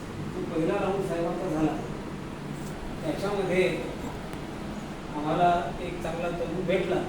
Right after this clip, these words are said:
दरम्यानच्या काळामध्ये इलेक्शन लढल्यामुळे पुढे आर्थिक परिस्थिती डाऊन झाली आणि तथागतने स्वतःला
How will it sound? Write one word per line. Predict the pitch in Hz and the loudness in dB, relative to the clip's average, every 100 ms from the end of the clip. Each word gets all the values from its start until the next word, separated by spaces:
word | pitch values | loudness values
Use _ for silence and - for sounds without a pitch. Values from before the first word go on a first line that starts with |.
| - | -2
दरम्यानच्या | 160 175 175 175 180 | -2 0 0 0 0
काळामध्ये | 180 175 180 175 175 175 - - - - - - - - - - - 151 | 0 0 2 2 2 2 -2 -6 -6 -8 -6 -6 -6 -4 -6 -6 -4 -2
इलेक्शन | 147 170 175 196 190 | 0 0 0 0 2
लढल्यामुळे | 185 185 185 180 175 | 4 4 4 4 2
पुढे | - - - - - - - - - - - - - 175 175 | 2 0 -4 -6 -8 -8 -8 -6 -6 -6 -6 -6 -2 0 0
आर्थिक | 170 185 | 2 -2
परिस्थिती | 180 180 160 - 202 | 0 -2 -2 -2 0
डाऊन | 180 180 - | 2 2 2
झाली | 175 170 160 - - - - - - - - - - - 170 | 4 4 2 2 -2 -6 -6 -6 -6 -6 -8 -6 -6 -4 0
आणि | 185 - 202 202 - | 2 2 2 0 -2
तथागतने | 180 175 175 175 - 180 190 | -2 0 0 0 0 2 2
स्वतःला | 185 156 165 170 | 2 -2 -2 -2